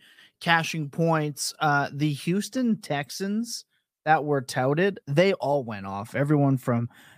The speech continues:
Nico, Tank, Noah Brown, and of course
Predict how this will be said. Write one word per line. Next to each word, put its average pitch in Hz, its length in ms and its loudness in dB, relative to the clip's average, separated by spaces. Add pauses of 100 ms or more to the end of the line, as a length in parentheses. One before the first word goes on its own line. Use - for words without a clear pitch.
(120)
Nico, 165 680 2 (160)
Tank, 165 580 -2 (240)
Noah 156 480 4
Brown, 151 560 0
and 127 160 -8
of 127 160 -12
course 139 560 -6